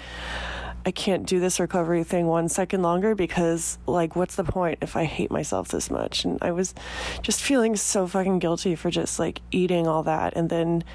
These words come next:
on top of that, not going outside and just lying in bed like a slob. Like, I, I caught a few hours of sleep, and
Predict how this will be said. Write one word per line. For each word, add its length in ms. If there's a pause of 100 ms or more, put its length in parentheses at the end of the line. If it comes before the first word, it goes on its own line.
(640)
on 100
top 200
of 100
that, 260
not 240
going 220
outside 520
and 100
just 200
lying 280
in 120
bed 380
like 140
a 60
slob. 580
Like, 160
I, 140
I 80
caught 280
a 60
few 200
hours 300
of 80
sleep, 400
and 240